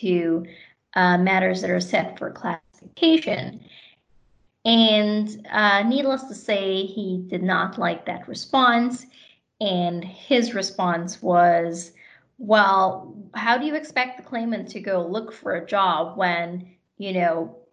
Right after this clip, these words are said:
uh, employers are closed and laying off their employees and there's just limited resources? How is the claimant able to look for work in this situation?"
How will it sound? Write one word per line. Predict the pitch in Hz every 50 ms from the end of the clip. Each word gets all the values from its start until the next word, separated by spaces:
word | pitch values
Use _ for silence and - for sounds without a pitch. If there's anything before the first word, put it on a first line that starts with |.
| _ _ _ -
uh, | - 196 185 175 170
employers | - 185 202 190 - - 226 226 233 233 233 247 240 233
are | 226 220 214 214
closed | - - - 240 226 214 208 208 202 202 190 196
and | 190 180 185 185
laying | 202 214 220 226 226 220
off | 202 190 190 190 190 190 190 214 - - - - _ _ _ _ _ _ _ _ _ _
their | - 202 202
employees | 190 185 185 - 269 254 262 254 247 240 233 233 226 226 226 - - -
and | - 190 185 185 185 180 180 175 175 180
there's | 180 180 180 180 -
just | 214 - -
limited | 202 196 190 185 185 180 180
resources? | 202 226 262 294 294 - 214 202 196 185 185 - 180 170 170 170 170 170 175 180 - - - _ _ _ _ _
How | - - 214 214 208 208
is | 208 202
the | - 214
claimant | - - 226 202 196 185 180 180 -
able | - 180 175 165 175 170 170
to | 170 - - 180
look | 175 180 180 180
for | - - 180
work | 170 - 190 175 - -
in | 214 214
this | - - -
situation?" | - - - - - 185 185 185 - - - - - -